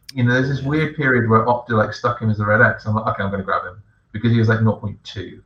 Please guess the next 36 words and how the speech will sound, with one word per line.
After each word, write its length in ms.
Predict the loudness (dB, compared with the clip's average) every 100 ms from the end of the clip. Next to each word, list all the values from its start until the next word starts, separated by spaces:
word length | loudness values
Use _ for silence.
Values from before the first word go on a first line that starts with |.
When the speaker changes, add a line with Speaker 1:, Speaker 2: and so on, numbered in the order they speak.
| _ _ _ _ -4
Speaker 1:
um, 400 | 2 4 4 2
nought 160 | -2
point 180 | -2 -8
two 160 | -6 -8
five, 320 | -6 -6 -6
something 300 | -6 -6 -4
around 200 | -4 -4
that 200 | -4 -6
region. 360 | -8 -6 -8 -8 _ _ _ _ _ _ -20 -20 _
But, 300 | 4 4 2
you 60 |
know, 120 | 2
I 120 | 4 4
was 200 | 2 0
sort 120 | 0
of, 80 | 2
like, 160 | 2
looking 340 | 2 0 0 0
at 80 |
it 60 | 0
and 80 | 0
I 20 |
was 100 | 0
making 340 | -2 -2 -4
a, 120 | -4 -6
an 80 | -6
assessment 500 | -4 -2 -4 -4 -8
on 100 | -2
the 80 | -2
upside 480 | -2 -2 0 0 0
and 80 |
thinking, 300 | -4 -4 -2
"Okay, 240 | -2 -2 -4
yes, 300 | -2 -4 -6
brilliant. 520 | -4 -2 -2 -6 -14 -8
Like, 220 | -8 -8